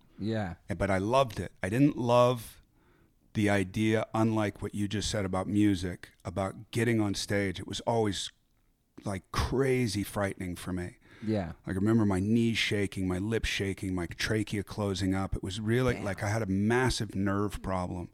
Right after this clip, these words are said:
Speaker 1: Yeah.
Speaker 2: a fear of being exposed or whatever that was. But what I loved about it was the behavioral aspects of it. Like, I was
Speaker 1: Mm-hmm.
Speaker 2: always, I don't know if it's because of the way I grew up or whatever, it was like, what, you know, the, the interest in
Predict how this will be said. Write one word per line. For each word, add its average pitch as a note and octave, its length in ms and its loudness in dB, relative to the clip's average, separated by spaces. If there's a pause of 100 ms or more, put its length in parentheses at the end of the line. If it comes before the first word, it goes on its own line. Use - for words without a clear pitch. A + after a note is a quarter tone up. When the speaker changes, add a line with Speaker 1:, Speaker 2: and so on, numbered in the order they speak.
(140)
Speaker 1:
Yeah. A2+ 300 -4
Speaker 2:
a G#2 40 0
fear A#2 480 2
of F#2+ 160 -4
being G2+ 200 2
exposed F#2+ 720 0
or G2 40 -2
whatever G2 300 -4
that F#2+ 180 -6
was. G2+ 360 -2 (500)
But G2 220 2
what G2+ 100 2
I G2 100 4
loved A#2+ 360 4
about G2+ 300 2
it - 120 -8
was F#2 260 -4
the G2+ 100 -4
behavioral F#2+ 760 0
aspects F#2 540 -6
of F#2+ 160 -6
it. - 180 -12
Like, G#2 200 -4
I G#2+ 60 0
was G#2+ 180 2
Speaker 1:
Mm-hmm. G#2 100 0
Speaker 2:
always, A2 560 0 (400)
I - 40 -10
don't C#3 100 -2
know C3 100 0
if A2+ 100 -4
it's G2 100 -6
because F#2 300 -4
of F2+ 60 -4
the F#2 60 -4
way F#2 140 -2
I E2+ 80 -4
grew F2+ 240 -2
up C3+ 240 0
or G2+ 60 -4
whatever, A2+ 380 -2
it G2+ 60 -2
was F2+ 140 -8
like, F#2 160 -6
what, B2 400 0 (800)
you G#2 120 -2
know, F2+ 220 -4 (160)
the, F#2+ 260 -6
the F#2+ 180 -4
interest A#2+ 420 0
in F#2 220 0